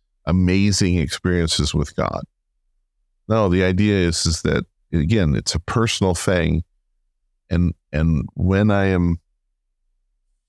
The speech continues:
fasting, it's for a particular purpose, for a set amount of time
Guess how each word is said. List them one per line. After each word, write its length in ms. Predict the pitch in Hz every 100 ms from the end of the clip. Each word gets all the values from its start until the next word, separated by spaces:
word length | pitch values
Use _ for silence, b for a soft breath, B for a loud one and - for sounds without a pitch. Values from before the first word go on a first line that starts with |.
| _ -
fasting, 680 | 98 101 92 - 82 82
it's 220 | 60 - -
for 360 | - 92 90 87
a 40 | - _ _
particular 400 | - 95 107 101
purpose, 560 | 90 - 101 - 101 92
for 280 | - 85 82
a 60 | - _ _
set 320 | - - 92
amount 260 | 92 92 87
of 80 | 87
time 460 | - 85 82 82